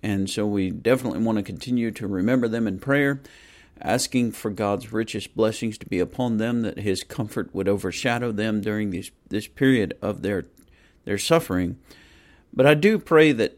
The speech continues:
that beyond what is considered normal,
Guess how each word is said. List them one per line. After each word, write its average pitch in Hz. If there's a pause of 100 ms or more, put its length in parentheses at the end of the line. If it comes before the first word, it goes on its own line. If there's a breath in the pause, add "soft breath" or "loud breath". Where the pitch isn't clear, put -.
that - (240)
beyond 143 (100)
what 113
is 117
considered 104
normal, 98